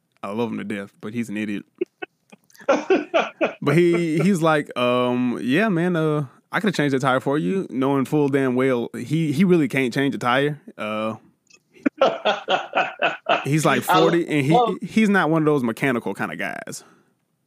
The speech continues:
Speaker 2: No, and I love old men 'cause they always say some shit like that. "Oh, man, I can change that shit in five minutes. Yo, blood, you put that shit up on the curb. I got you."
Speaker 1: Right.
Speaker 2: Yeah.
Speaker 1: I lift it up with my back and change it with my feet, you know, shit like
Speaker 2: Right,
Speaker 1: that.
Speaker 2: right, right. Damn.
Speaker 1: Right.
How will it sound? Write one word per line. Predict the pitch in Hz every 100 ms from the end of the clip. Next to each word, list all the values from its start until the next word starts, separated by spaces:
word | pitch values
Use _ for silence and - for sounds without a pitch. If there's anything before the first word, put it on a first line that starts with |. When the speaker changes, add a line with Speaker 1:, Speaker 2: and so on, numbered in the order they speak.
| -
Speaker 2:
No, | 185 240 208
and | 202
I | 202
love | 220 226 196
old | 196 202 202
men | 214 190
'cause |
they | 180
always | 196 180 147
say | 151 135
some | - -
shit | 110
like | 110 104
that. | 98 -
"Oh, | 214 185
man, | 214
I | 262
can | 320
change | 208 220
that | 220 226
shit | 240
in | 208
five | 359 320 320
minutes. | 359 208
Yo, | 226 220
blood, | 359 392 415 370 330 _ _ -
you | 175
put | 359 262
that | 285
shit | - 339
up | 311 311
on | 311
the | 294
curb. | 415 370 294 330
I | 339
got | 370 349 -
you." | 131
Speaker 1:
Right. | 120 107 104 - -
Speaker 2:
Yeah. | 127 123
Speaker 1:
I | 139 185
lift | 180 190
it | 185
up | 208
with | 160
my | 127
back | 165 190
and | 127
change | 180 202 165
it |
with | 110
my |
feet, | 107 240 185
you | 110
know, | 104 85
shit | 120 -
like | -
Speaker 2:
Right, | - -
Speaker 1:
that. | 698 622 -
Speaker 2:
right, | 466 - - 349 277 _
right. | - - _
Damn. | 127 123 123 123 127 - _ - - - 453 - -
Speaker 1:
Right. | -